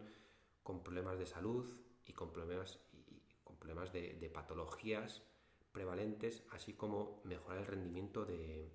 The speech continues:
de deportistas y de vuestros propios clientes de entrenamiento. En sí, esto va a ser una charla bastante informal, como si estuviéramos tomando un café,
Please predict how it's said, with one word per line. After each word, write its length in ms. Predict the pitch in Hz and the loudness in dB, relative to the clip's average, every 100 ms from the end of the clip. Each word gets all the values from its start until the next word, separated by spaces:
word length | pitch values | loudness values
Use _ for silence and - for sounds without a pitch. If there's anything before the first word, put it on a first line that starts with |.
| - | -8
de 120 | 92 | 0
deportistas 760 | 90 87 85 - 98 - 113 - | 2 2 -4 -4 -4 -2 -4 -2
y 60 | 90 | -2
de 100 | 80 | -2
vuestros 320 | 78 78 80 | -4 -4 -6
propios 320 | - 78 82 | -6 -4 -6
clientes 520 | - 78 80 80 78 | -4 -4 -4 -8 -10
de 100 | - | -10
entrenamiento. 520 | 78 73 73 76 76 - - - _ _ - - - - - - - - - - | -8 -6 -6 -6 -8 -14 -18 -20 _ _ -20 -10 -8 -8 -18 -20 -20 -20 -20 -2
En 200 | 117 104 | 2 4
sí, 560 | 104 135 143 - - - - - | 6 8 8 4 -8 -16 -12 -4
esto 320 | - 110 110 | 4 6 8
va 80 | 113 | 6
a 40 | 101 | 8
ser 140 | 117 | 6
una 480 | 104 101 98 98 92 | 4 4 2 0 -2
charla 300 | - 107 95 | 2 4 4
bastante 380 | 87 - 101 101 | 2 0 0 2
informal, 300 | - 101 107 | 2 4 4
como 120 | 101 | 2
si 60 | |
estuviéramos 380 | - 92 95 95 | 0 0 2 2
tomando 280 | - 92 92 | 2 4 4
un 140 | 92 | 2
café, 400 | 90 87 - 104 | 0 0 0 0